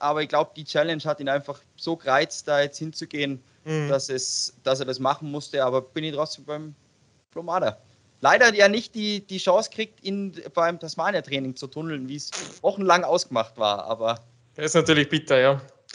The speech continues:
Speaker 2: Eigentlich schon gemein, das hätte sich schon noch die eine Woche, das war schon, sich
Speaker 1: Ja.
Speaker 2: schon ausgegangen eigentlich.
Speaker 1: Ja, voll.
Speaker 2: Aber gut, Abschlussfrage. Wie du als F C Bayern München-Fan hast ja in gewissermaßen auch das Siegergehen mitgenommen, weil du bist Tippspielkönig in unserem W-M-Tippspiel geworden.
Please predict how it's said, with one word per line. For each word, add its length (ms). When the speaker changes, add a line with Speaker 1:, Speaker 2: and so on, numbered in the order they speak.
Speaker 2:
Eigentlich 260
schon 280
gemein, 360
das 160
hätte 180
sich 200
schon 160
noch 120
die 160
eine 280
Woche, 300
das 220
war 140
schon, 180
sich 120
Speaker 1:
Ja. 80
Speaker 2:
schon 180
ausgegangen 500
eigentlich. 280
Speaker 1:
Ja, 120
voll. 160
Speaker 2:
Aber 140
gut, 380
Abschlussfrage. 1300
Wie 160
du 320
als 540
F 200
C 120
Bayern 260
München-Fan 520
hast 160
ja 80
in 100
gewissermaßen 560
auch 120
das 180
Siegergehen 760
mitgenommen, 720
weil 180
du 80
bist 200
Tippspielkönig 840
in 80
unserem 340
W-M-Tippspiel 840
geworden. 500